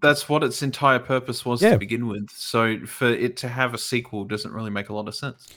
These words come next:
Speaker 2: But what I, what I hope this is, is I hope they do go down the route for, like, Nintendo Switch Online users, this is free.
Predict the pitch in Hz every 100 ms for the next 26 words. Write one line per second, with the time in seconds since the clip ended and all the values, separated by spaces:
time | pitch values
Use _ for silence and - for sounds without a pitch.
0 | _ _ - 151 165 196 175 151 135 185
1 | - 143 - 127 - 123 107 101 117 113
2 | 156 165 139 120 _ - 117 131 139 127
3 | 127 113 110 104 110 - - 107 107 104
4 | 127 123 180 156 170 - 147 139 135 135
5 | 127 127 127 123 - - _ _ - 135
6 | 143 - - 110 110 107